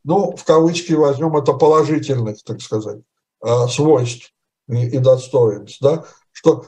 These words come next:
нацизм дает Германии именно национальную свободу, поднимает нацию с колен,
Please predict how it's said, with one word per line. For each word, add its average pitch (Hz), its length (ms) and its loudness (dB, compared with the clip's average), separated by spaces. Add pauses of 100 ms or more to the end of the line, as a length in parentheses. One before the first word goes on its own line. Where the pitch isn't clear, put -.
нацизм 185 600 0
дает 165 380 4
Германии 170 800 -2 (340)
именно 214 400 2
национальную 175 880 2
свободу, 175 760 2 (140)
поднимает 180 600 2
нацию 165 480 0
с - 80 -8
колен, 180 640 0